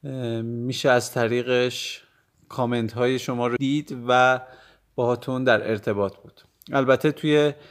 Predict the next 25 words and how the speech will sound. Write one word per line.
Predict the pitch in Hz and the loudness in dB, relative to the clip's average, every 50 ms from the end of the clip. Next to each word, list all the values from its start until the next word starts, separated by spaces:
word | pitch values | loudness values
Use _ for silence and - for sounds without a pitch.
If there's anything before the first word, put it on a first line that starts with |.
| - _ _ _ | -20 _ _ _
تمام | _ - 143 135 131 135 135 139 151 156 165 160 | _ 0 2 2 2 2 2 2 2 2 2 2
اپلیکیشن | 160 160 156 - 139 135 - - 135 - - 135 123 - - 143 131 123 | 0 0 0 0 -2 -2 -4 -6 -6 -4 -2 -4 -2 -2 -4 -4 -4 -4
های | 117 135 139 139 139 139 | -4 -2 0 0 0 0
پادکچر | - - - 135 123 123 - - 139 127 113 - - 135 135 147 160 160 - - - _ _ _ _ | 0 2 2 2 2 2 0 -4 -2 -2 -2 0 0 0 0 0 -2 -4 -10 -20 -20 _ _ _ _
شما | - - - 135 127 123 131 135 139 | -18 -12 -10 -8 -6 -4 -4 -4 -2
می‌تونین | 143 143 135 - - 139 131 131 131 131 135 135 127 | -2 -4 -4 -6 -6 -6 -6 -4 -6 -6 -6 -6 -4
به | - 123 117 117 120 | -2 0 0 2 0
مینیبوس | 120 120 117 113 113 104 - 113 - - - | 0 -2 -2 -2 -4 -4 -6 -8 -10 -8 -6
نامه | 120 113 113 117 123 | -4 -4 -2 -4 -4
گوش | 113 - 131 135 - - | -6 -6 -8 -8 -8 -6
کنین | - 170 160 156 160 165 160 165 170 - _ _ _ _ _ _ _ _ _ _ _ _ _ - 131 120 113 | -2 -2 0 0 0 -2 -2 -4 -6 -8 _ _ _ _ _ _ _ _ _ _ _ _ _ -16 -10 -6 -2
و، | 123 123 123 127 127 127 127 127 127 - - _ _ _ _ _ | 0 0 2 2 2 2 0 -2 -4 -6 -12 _ _ _ _ _
اه، | - - 120 120 117 113 113 113 113 | -16 -10 -8 -6 -6 -6 -6 -6 -6
خوشحال | - - 143 120 - 151 143 135 | -4 -2 -2 2 4 4 4 4
می‌شم | 123 110 - 127 113 110 110 | 2 0 -2 -2 -2 -2 -2
که | 107 - 120 113 113 113 117 117 113 - - | -4 -2 0 0 2 2 0 -2 -4 -6 -6
ب-، | 127 - - - | -8 -6 -2 0
اگر | 135 139 127 139 117 110 | 0 2 4 6 4 4
دوست | 110 110 127 117 - - | 4 0 -4 -6 -6 -4
داشتین | - 120 117 - - - 151 151 156 165 165 160 _ _ _ _ _ _ _ _ _ _ | -6 -6 -6 -6 -6 -4 -4 -2 -2 -4 -6 -8 _ _ _ _ _ _ _ _ _ _
به | - 127 123 120 120 120 120 117 - _ _ - | -2 0 0 2 0 0 -2 -4 -8 _ _ 2
بقیه | 127 123 123 117 127 127 131 139 | 4 4 4 4 2 2 4 4
هم | 135 139 139 143 | 6 4 4 4
معرفی | 139 123 110 104 98 101 98 - - 104 | 4 2 2 2 2 -2 -4 -6 -6 -8
بکنین. | 101 110 - - - - | -8 -10 -14 -18 -20 -20